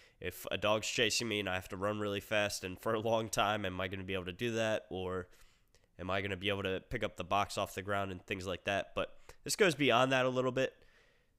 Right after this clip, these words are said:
So competing in a sprint try was definitely stressful on the body,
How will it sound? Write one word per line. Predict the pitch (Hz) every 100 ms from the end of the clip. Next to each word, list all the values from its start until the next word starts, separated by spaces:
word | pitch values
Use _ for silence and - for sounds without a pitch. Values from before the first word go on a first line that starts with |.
| _ _ _
So | - 127
competing | - 127 151 160 143
in |
a | 110
sprint | - - 131
try | - 135 127
was | 120 -
definitely | 117 - 123 107 98 - _ _
stressful | - - - 120 113 - 143
on | 113 110
the | 98
body, | 82 87 92 117